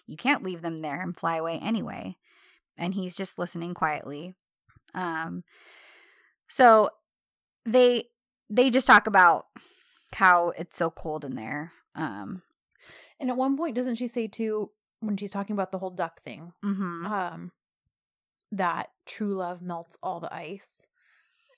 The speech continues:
Speaker 2: And I was like, "Oh, it sounds like a line from Frozen." But
Speaker 1: Uh,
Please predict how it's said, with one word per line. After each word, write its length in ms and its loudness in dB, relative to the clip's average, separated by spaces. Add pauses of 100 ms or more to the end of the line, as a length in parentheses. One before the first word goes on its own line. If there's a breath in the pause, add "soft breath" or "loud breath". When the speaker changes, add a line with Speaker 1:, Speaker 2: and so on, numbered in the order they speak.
(120)
Speaker 2:
And 140 -8
I 80 -12
was 100 -20
like, 180 -14
"Oh, 120 -8
it 60 -12
sounds 200 -10
like 120 -14
a 40 -12
line 280 -14
from 180 -14
Frozen." 540 -14 (340)
But 320 -4
Speaker 1:
Uh, 440 -2